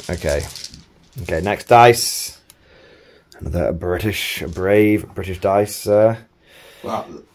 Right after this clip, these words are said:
Speaker 2: that's the dice at the moment, and I've got an officer left, so you may as well just, uh,
Speaker 1: Just go, okay. Right, well, what we'll, with that, bearing that in mind, what we'll do is we'll fire. Oops, sorry, I twisted it. I need to twist his turret.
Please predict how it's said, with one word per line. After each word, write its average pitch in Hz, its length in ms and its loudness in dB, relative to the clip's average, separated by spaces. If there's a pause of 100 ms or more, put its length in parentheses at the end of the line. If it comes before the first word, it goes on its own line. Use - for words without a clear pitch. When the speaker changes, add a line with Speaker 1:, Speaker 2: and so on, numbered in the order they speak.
(160)
Speaker 2:
that's - 240 -2
the 165 100 -6
dice 143 300 0
at 139 60 -12
the 135 80 -10
moment, 113 600 -6
and 120 160 -6
I've 113 160 -4
got 120 140 -2
an 113 60 -6
officer 101 340 -8
left, 92 340 -8
so 98 180 -6
you 95 120 -6
may 104 80 -6
as 101 160 -6
well 95 100 -10
just, - 280 -12
uh, 95 240 -4
Speaker 1:
Just - 180 0
go, 123 420 6
okay. 113 480 4 (380)
Right, 127 320 6
well, 135 140 6
what 170 180 6
we'll, 175 100 4
with 147 280 -2
that, 165 220 6
bearing 170 340 4
that 143 160 2
in 131 80 -2
mind, 101 680 0
what 120 280 2
we'll 127 220 4
do 95 480 2 (1500)
is 98 120 0
we'll 104 120 0
fire. 98 640 6 (1700)
Oops, - 160 -6
sorry, 82 140 2
I 80 40 0
twisted - 400 -8
it. - 260 -6
I - 40 -10
need 85 140 -4
to - 60 -18
twist - 220 -6
his 90 80 -10
turret. - 460 -4